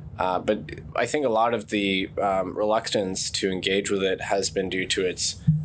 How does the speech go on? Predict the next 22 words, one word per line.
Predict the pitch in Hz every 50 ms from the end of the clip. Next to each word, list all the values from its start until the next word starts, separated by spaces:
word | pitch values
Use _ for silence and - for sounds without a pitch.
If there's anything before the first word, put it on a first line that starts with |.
| -
um, | - 92 90 87 87 87 85 - - - - - -
obviously | - 131 135 135 135 - 131 117
the | 101 101
perceptions | - 120 107 - 110 104 104 - - 104 101 98 95 -
related | 98 92 92 90 87 85 -
to | - 92
the, | 87 90
like, | 87 85 85 - -
the | 98 -
facilitating | - 101 - 107 101 95 92 - - 92 90 90 90 87
the | 90 87 - 92 98 92
darknet | - 98 101 101 - 107 98
markets | 95 95 92 90 - 92 80 - -
and | 90 -
so | - 98 92
on, | 92 92 90 92 - - - - - - - - -
but | - 135
also | 147 156 156 - - 175
the | 147 139 120
instability | 113 113 - - 92 - 95 95 98 104
of | 104 95
Bitcoin. | 110 107 104 - - 113 107 107 107 104 107 107